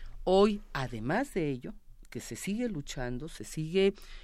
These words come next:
eh, participando de manera muy contundente en ello, también hoy, hoy en día es en términos de la igualdad, de la equidad de género en todos los aspectos.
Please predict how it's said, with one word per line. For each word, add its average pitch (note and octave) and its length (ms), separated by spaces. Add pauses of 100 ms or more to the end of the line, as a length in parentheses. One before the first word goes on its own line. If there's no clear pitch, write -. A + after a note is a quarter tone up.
(120)
eh, B2 580
participando C#3+ 960
de E3 80
manera C3 680
muy A#2+ 320
contundente D3 680
en D3+ 100
ello, C#3 300 (320)
también B2+ 400
hoy, G#3 280
hoy F#3+ 200
en G3 160
día D#3 320 (360)
es G3 400 (180)
en C3+ 160
términos E3+ 540
de D3+ 100
la C3+ 120
igualdad, B2 540 (200)
de C#3 140
la B2 100
equidad C3+ 360
de C3 80
género C#3 540
en B2+ 100
todos C3 220
los A#2+ 180
aspectos. - 520